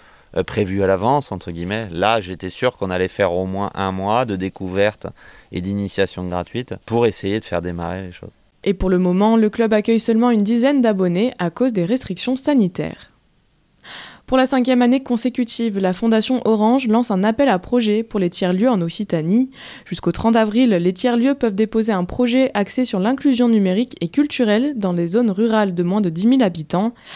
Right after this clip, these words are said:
Speaker 2: À Mende, c'est le tiers-lieu solidaire qui est accompagné par la Fondation, la mission locale de la Lozère et la mairie. Le comité de sélection aura lieu en juin. Des travaux sur l'arche du manoir de Montesquieu et son blason.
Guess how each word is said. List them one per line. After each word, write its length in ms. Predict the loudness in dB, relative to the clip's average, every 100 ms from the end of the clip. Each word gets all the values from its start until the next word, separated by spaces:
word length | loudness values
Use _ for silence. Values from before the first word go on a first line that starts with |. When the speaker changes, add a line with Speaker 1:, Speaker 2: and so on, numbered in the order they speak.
| -18 -6
Speaker 2:
À 100 | 0
Mende, 300 | 2 2 2
c'est 160 | 0 0
le 100 | 0
tiers-lieu 320 | 0 0 0
solidaire 560 | 0 0 0 2 0 -2
qui 80 | -2
est 100 | 0
accompagné 440 | 0 0 0 0
par 120 | 0
la 120 | -2
Fondation, 580 | 0 0 2 2 0 2
la 140 | 2 4
mission 280 | 2 2
locale 360 | 2 2 2 2
de 80 | 2
la 140 | 2
Lozère 460 | 2 0 0 0 -2 0
et 80 |
la 140 | 2 2
mairie. 380 | 2 2 0 0 -8 -18 -14 -8
Le 80 | -2
comité 340 | 0 2 2
de 120 | 0
sélection 560 | 2 2 0 0 -2 0
aura 220 | 0 2
lieu 220 | 2 2 2
en 140 | 2
juin. 300 | 2 0 -4 -8 _ _ _ _ _ _ _ _ _ -20 -18 -6 -2
Des 80 |
travaux 380 | 0 0 2 2
sur 200 | 0 0
l'arche 240 | 2 2 0
du 100 | 0
manoir 400 | 2 4 4 2
de 80 |
Montesquieu 720 | 2 0 0 -2 -2 -2 0
et 60 | 0
son 160 | 0 0
blason. 500 | 2 0 0 -2